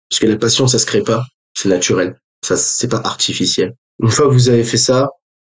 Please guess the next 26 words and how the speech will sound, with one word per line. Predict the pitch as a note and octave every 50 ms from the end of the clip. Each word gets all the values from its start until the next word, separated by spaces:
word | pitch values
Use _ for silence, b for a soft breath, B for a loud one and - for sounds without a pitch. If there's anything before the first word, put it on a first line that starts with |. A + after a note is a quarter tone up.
| _ _ _ _ _ -
faites-le | - B2+ B2 - C3 A#2+
à | A#2+
cent | - B2 G#2+
pour | A2 A#2+ A#2 -
cent, | - - A2+ A2 A2 G#2+ -
cent | - - G#2 G2+
vingt | F#2+ A2 A2+ A2+
pour | - G#2 - -
cent. | - G2 G#2 A2+ - - _ _ _ _ _
Faites-le | - B2 - G2+
jamais | F#2+ G#2 G2+ A#2+ A#2
à | -
quatre-vingt-dix | G2 F2+ - - G2 F#2+ F#2 F#2 F#2+ -
pour | - - - -
cent. | - F2+ E2 - _ _ _ _
Parce | - -
que | - A2
dans | F#2+ F#2+ F#2+
la | G2+ G2
vie, | G2 A2+ A2
la | F#2+
pire | - - F#2+
chose, | - - - -
c'est | - -
les | G2+ F#2+
regrets. | - F#2+ F#2 F#2+ F#2 G#2